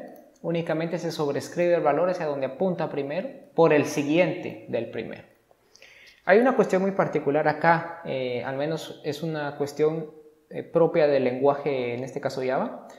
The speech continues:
y es que en ningún momento estoy eliminando explícitamente este nodo, es decir, en ningún momento estoy removiéndolo.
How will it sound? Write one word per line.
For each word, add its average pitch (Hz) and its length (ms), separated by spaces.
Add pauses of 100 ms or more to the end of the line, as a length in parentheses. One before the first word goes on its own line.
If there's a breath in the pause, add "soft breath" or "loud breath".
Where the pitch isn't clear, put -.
(120 loud breath)
y 156 120
es 160 160
que 165 160
en 147 120
ningún 147 300
momento 180 380
estoy 170 280
eliminando 156 800
explícitamente 170 1400
este 131 300
nodo, 170 400
es 139 60
decir, 151 260
en 147 80
ningún 143 240
momento 147 320
estoy 147 180
removiéndolo. 135 1000